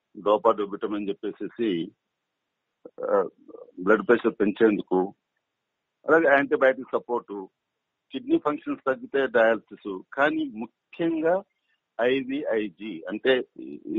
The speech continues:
intravenous immunoglobulins వన్ గ్రామ్ per కేజీ టూ డేస్ వెరీ ఇంపార్టెంట్. అట్లాగే స్టెరాయిడ్స్,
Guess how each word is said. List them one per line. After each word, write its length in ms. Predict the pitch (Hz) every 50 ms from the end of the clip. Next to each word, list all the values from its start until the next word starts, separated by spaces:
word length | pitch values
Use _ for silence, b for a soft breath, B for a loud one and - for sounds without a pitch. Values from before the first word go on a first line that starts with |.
| 107 - _ _ _ _ _ _ _ _ _ -
intravenous 760 | 107 110 107 - 139 139 131 117 117 117 117 131 139 - -
immunoglobulins 1080 | 117 113 117 113 113 113 107 95 101 104 98 85 104 101 101 95 - - 120 139 170 - - _ _ _ _ _ _ _ _ _ _ _ _ _ _ _ _ _ _ _ _ -
వన్ 300 | 90 101 117 123 123 117 107
గ్రామ్ 240 | 113 117 113 117 110 -
per 120 | 107 107 95
కేజీ 540 | - - 113 101 104 92 87 110 127 151 170 - _ _ _ _ _ _ _ _ _ _ _ _ _ _ _ _ _ _ _
టూ 160 | 120 120 123
డేస్ 540 | 107 113 113 110 113 107 - 104 101 98 107 - _ _ _ _ _ _ _ _ _ _ _ _ _ _ _ _ _ _ _ _ _ 87
వెరీ 320 | 98 104 107 120 117 104
ఇంపార్టెంట్. 600 | 98 98 92 - 107 104 - - 107 101 95 -
అట్లాగే 560 | 113 87 95 104 - 113 117 107 110 117 143
స్టెరాయిడ్స్, 920 | 151 - _ _ - _ _ 165 160 160 147 127 92 90 85 _ _ _